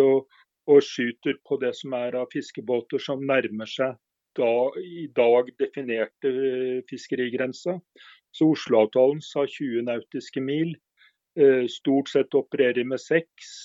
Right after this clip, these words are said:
eh, og av og til ned til tre og fire nautiske mil, sånn at, eh, også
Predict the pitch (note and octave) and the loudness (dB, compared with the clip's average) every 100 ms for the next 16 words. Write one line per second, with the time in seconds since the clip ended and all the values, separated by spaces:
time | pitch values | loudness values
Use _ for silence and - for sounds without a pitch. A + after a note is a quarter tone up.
0 | D3+ C3+ C3 B2+ B2 B2 B2+ B2+ A#2 A#2+ | 0 2 0 -2 -4 -4 0 0 0 -4
1 | B2 C3 B2 B2 A#2 - - B2+ B2 - | -4 -4 -6 -8 -12 -12 -8 -6 -8 -14
2 | - C3 A#2+ B2+ B2 D3+ C3 A#2+ A#2+ A#2+ | -8 -4 -2 -2 -4 -2 0 0 0 -2
3 | G#2 D#3 - C#3 B2+ B2+ - C#3 C3 D3 | -4 -8 -4 -4 -4 -6 -4 -4 0 2
4 | C3+ _ _ _ - F3 - - E3+ | 2 _ _ _ 6 6 8 8 6